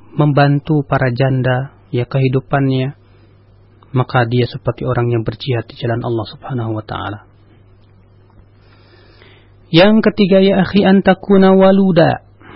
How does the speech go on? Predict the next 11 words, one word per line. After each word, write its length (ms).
Hendaklah 520
wanita 440
yang 240
dinikahi 560
itu 360
adalah 320
yang 200
banyak 280
anaknya. 720
Bagaimana 520
tahu? 360